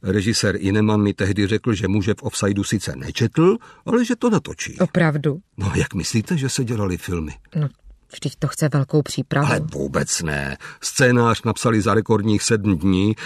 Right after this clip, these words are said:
Speaker 1: a já pak k tomu asi za hodinu napsal dialogy v Bohuslavově kavárně.
Speaker 2: <laughs> A přesto ten film byl takový trhák.
Speaker 1: Byl, byl. A pak se všichni začali přetahovat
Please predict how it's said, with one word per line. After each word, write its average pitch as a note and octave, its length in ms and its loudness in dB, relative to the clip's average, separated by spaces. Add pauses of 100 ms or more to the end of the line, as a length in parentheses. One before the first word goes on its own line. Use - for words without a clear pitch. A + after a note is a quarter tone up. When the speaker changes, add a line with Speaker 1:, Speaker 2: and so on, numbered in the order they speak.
(120)
Speaker 1:
a F#2+ 80 0
já G2+ 200 2
pak A2+ 220 -2
k - 140 -10
tomu G#2+ 220 4
asi G#2+ 200 0
za G2+ 140 2
hodinu A2 500 4
napsal G#2+ 420 2
dialogy G2+ 580 2
v - 80 -10
Bohuslavově A2+ 720 2
kavárně. A2 720 0 (100)
Speaker 2:
<laughs> - 80 -12
A E3+ 80 0
přesto - 360 2
ten G#3+ 180 6
film G#3 360 4
byl F3+ 160 4
takový F3+ 420 2
trhák. C3 460 -4
Speaker 1:
Byl, A2+ 340 4
byl. G#2 300 -2 (540)
A G#2 100 -2
pak - 160 2
se C#3+ 140 4
všichni C3+ 300 0
začali B2 360 2
přetahovat A#2 580 0